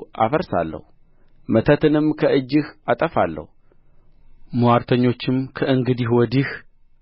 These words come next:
አይሆኑልህም። የተቀረጹትን ምስሎችህንና ሐውልቶችህን ከመካከልህ አጠፋለሁ። ለእጅህም ሥራ ከእንግዲህ ወዲህ አትሰግድም።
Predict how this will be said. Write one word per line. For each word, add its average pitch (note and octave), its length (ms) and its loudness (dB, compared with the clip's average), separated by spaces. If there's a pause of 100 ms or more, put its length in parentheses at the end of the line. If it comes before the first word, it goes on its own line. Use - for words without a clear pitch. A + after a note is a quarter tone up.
(240)
አይሆኑልህም። A2+ 800 2 (880)
የተቀረጹትን C#3+ 880 0
ምስሎችህንና A#2 800 0 (680)
ሐውልቶችህን B2+ 760 0 (720)
ከመካከልህ D#3 680 2
አጠፋለሁ። F#2+ 540 -4 (1120)
ለእጅህም B2 520 2
ሥራ B2+ 200 2 (140)
ከእንግዲህ B2 440 -4
ወዲህ A#2+ 240 0
አትሰግድም። C#3+ 560 -4